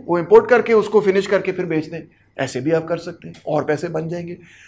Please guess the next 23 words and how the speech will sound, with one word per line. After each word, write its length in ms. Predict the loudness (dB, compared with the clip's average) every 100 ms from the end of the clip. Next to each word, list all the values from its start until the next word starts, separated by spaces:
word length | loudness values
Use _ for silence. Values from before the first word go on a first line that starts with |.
| -2 4
मगर 140 | 6
बेहतर 280 | 6 6 6
ये 120 | 8
obviously 380 | 6 4 -4 0
कि 100 | 6
आप, 340 | 8 6 6
अ, 380 | 8 8 6 4
रॉ 160 | 6 6
मटेरियल्स 340 | 4 2 2
अपने 240 | 2 0
गु-, 160 | 2 0
मुल्क 180 | 0 -2
के 80 | 0
यूज़ 180 | -2 0
करें, 180 | -2 0
मगर 220 | 0 0
अगर 180 | 2 2
आपके 240 | 2 -2
पास 60 | -2
नहीं 220 | 0 2
है 100 | 6
वो 120 | 4
चीज़ 280 | 4 -8